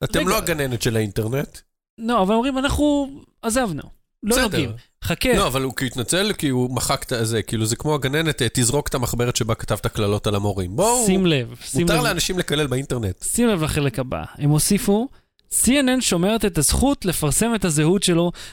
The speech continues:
Speaker 2: במידה ומשהו מזה ישתנה."
Speaker 1: הוא
Speaker 2: פה
Speaker 1: פה זה כבר לא גננת.
Speaker 2: כן.
Speaker 1: פה זה הבריון.
Speaker 2: זאת הנקודה שבה זה השתנה מ, "אה, אוקיי", ל,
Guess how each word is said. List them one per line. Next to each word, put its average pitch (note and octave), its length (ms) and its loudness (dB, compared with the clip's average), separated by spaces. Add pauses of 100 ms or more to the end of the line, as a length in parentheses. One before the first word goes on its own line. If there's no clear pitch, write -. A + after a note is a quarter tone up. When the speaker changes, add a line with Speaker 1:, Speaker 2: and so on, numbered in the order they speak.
(120)
Speaker 2:
במידה D#3 580 2 (120)
ומשהו D3 760 0
מזה C3+ 300 0
ישתנה." C3+ 560 0 (320)
Speaker 1:
הוא F2+ 1040 -2 (300)
Speaker 2:
פה A3 360 2 (200)
Speaker 1:
פה D3 160 2
זה - 80 0
כבר A2+ 180 -2
לא B2 120 2
גננת. A2 640 -4
Speaker 2:
כן. C#3 180 2 (200)
Speaker 1:
פה C#3+ 140 4
זה C3 140 2
הבריון. G#2 600 0
Speaker 2:
זאת D#3+ 340 0
הנקודה F#3+ 540 2
שבה D#3 480 0
זה C#3+ 160 0
השתנה C#3+ 600 0
מ, E3+ 120 0 (920)
"אה, D#3+ 400 2 (100)
אוקיי", E3 680 2
ל, D#3 120 4